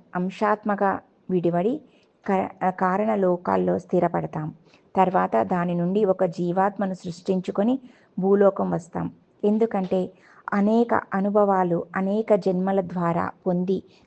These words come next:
తద్వారా అనుభవ జ్ఞానం సంపాదించి మనం కూడా పూర్ణాత్మగా మారడం కోసం. ఈ క్రమంలో జీవాత్మ మొదటగా శిలాజలాల్లో, తర్వాత వృక్షరాజ్యంలో,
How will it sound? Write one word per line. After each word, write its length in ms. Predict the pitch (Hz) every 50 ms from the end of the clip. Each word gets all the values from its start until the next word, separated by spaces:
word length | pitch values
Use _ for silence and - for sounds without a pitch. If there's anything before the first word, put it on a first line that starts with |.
| _ -
తద్వారా 560 | 202 202 - - 190 190 185 196 202 202 196 - - -
అనుభవ 360 | 196 196 202 208 220 214 220 233
జ్ఞానం 440 | 196 196 190 180 180 180 185 185
సంపాదించి 800 | 185 185 180 170 170 170 190 196 190 190 190 196 - - 262 254 - - - - - - _ _ -
మనం 320 | 202 196 202 220 226 240
కూడా 400 | 240 - 208 202 185 185 180 175
పూర్ణాత్మగా 880 | 180 - - 190 196 190 185 196 196 190 196 196 202 196 190 196 202
మారడం 480 | 196 190 180 170 170 170 175 170 170 170
కోసం. 420 | 165 - - 160 - - 160 - - _ _ _ _ _ _ _ _ _ _ _ _ _ _ _ _ _ _ _ -
ఈ 100 | 190 202
క్రమంలో 600 | 202 - 202 190 180 180 180 185 190 196 226 254 247 - - - - _ _ -
జీవాత్మ 520 | 170 196 208 196 190 190 196 196 - - 185
మొదటగా 540 | 185 185 175 185 185 190 185 196 185 175 - - - - - - - _ _ _ _ _ _ _ -
శిలాజలాల్లో, 1000 | - - 220 214 214 214 220 233 214 214 208 196 196 190 190 185 180 180 165 - - - _ _ -
తర్వాత 400 | 185 180 185 185 180 180 180 175
వృక్షరాజ్యంలో, 1300 | 175 - - - - 185 196 202 - - 233 226 214 202 196 170 - 190 190 180 175 165 170 165 165